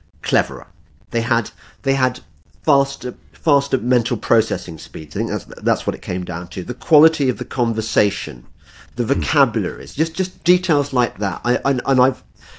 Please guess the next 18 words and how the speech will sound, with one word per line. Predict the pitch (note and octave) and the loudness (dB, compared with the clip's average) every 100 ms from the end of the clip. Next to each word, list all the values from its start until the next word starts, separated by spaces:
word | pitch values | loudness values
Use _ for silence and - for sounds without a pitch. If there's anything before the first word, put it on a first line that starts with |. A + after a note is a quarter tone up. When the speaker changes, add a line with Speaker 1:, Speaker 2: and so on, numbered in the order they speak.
| - - - | -20 -20 -4
Speaker 1:
so | - D3+ | 6 6
I | D3 | 8
would | D3 D#3+ | 4 4
never | D#3+ E3 F#3 F#3 E3+ - - - - - - | 4 6 6 6 4 4 -10 -20 -20 -20 -12
write | C3+ C#3 D3 C3+ D#3 | -2 4 4 4 2
off | C3 - | 0 0
Ox-, | B2 - - | -4 -4 -10
uh, | A#2 | -10
y-, | C3 B2 | -6 -6
there | A2+ C#3+ | 2 6
are | C#3+ | 6
many | C#3+ E3 E3 | 6 6 6
things | D#3+ C3+ A#2+ | 4 -4 0
wrong | B2 A#2 | 0 2
with | G#2+ | 2
Oxford | G#2 - - F#2+ | 0 -2 -6 -8
and | F#2 | -4
Cambridge. | G#2 F#2 E2 A1+ - - | -2 -2 -4 -10 -12 -20